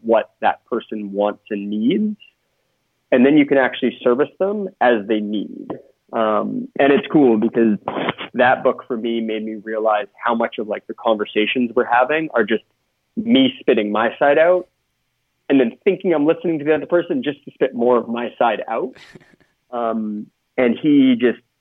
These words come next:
reading that book, I read it probably seven or eight times now. It's all about, like, creating the space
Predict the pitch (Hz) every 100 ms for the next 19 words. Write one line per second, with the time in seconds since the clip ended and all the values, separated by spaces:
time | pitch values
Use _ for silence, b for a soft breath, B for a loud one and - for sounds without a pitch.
0 | _ 120 131 135 123 117 101 113 - 107
1 | 117 113 110 104 104 - 110 107 101 -
2 | 104 104 98 104 101 98 - _ _ _
3 | _ _ 135 120 - 127 131 117 107 110
4 | - - 127 123 117 104 _ 113 120